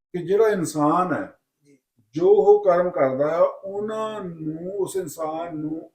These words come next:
Speaker 1: ਉਸ ਤਰ੍ਹਾਂ ਦਾ ਹੀ ਉਹਨਾਂ ਦਾ ਫਲ ਮਿਲਦਾ। ਜੋਤਿਸ਼ ਦਾ ਵੀ ਸਾਰੇ ਦਾ ਸਾਰਾ ਆਧਾਰ ਕਰਮ ਦੇ ਉੱਤੇ ਹੈ ਕਿ ਤੁਹਾਡੇ ਚੰਗੇ ਕਰਮ ਕੀ ਹੈ, ਤੁਹਾਡੇ ਮਾੜੇ ਕਰਮ ਕੀ ਹੈ,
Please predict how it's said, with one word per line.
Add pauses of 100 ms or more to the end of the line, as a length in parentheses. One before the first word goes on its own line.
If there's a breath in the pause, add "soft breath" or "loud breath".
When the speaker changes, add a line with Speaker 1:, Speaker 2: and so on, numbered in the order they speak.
(120)
Speaker 1:
ਉਸ
ਤਰ੍ਹਾਂ
ਦਾ
ਹੀ
ਉਹਨਾਂ
ਦਾ
ਫਲ
ਮਿਲਦਾ। (920)
ਜੋਤਿਸ਼
ਦਾ
ਵੀ
ਸਾਰੇ
ਦਾ
ਸਾਰਾ
ਆਧਾਰ
ਕਰਮ
ਦੇ
ਉੱਤੇ
ਹੈ
ਕਿ
ਤੁਹਾਡੇ (100)
ਚੰਗੇ
ਕਰਮ
ਕੀ
ਹੈ,
ਤੁਹਾਡੇ
ਮਾੜੇ
ਕਰਮ
ਕੀ
ਹੈ,